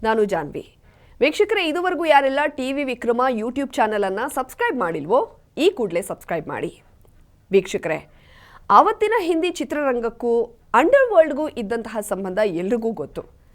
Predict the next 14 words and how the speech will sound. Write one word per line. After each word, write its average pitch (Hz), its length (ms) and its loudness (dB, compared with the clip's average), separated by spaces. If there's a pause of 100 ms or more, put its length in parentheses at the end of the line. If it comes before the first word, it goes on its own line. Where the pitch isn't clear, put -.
(280)
ಅದೇ 151 280 2
ರೀತಿ 165 500 -2 (400)
ಬಾಲಿವುಡ್ 285 540 2
ಮತ್ತು 294 380 -2
ಪಾಕಿಸ್ತಾನದ 339 880 2
ಮಧ್ಯ 240 360 0 (420)
ಬಹಳ 277 220 -2 (220)
ದೊಡ್ಡ 277 280 2
ಬಾಂಧವ್ಯ 277 640 2
ಇದ್ದ 214 200 -2
ವಿಚಾರ 185 360 -2
ಕೂಡ 165 240 -8
ನಮಗ್ 392 260 0
ಗೊತ್ತು. - 340 -4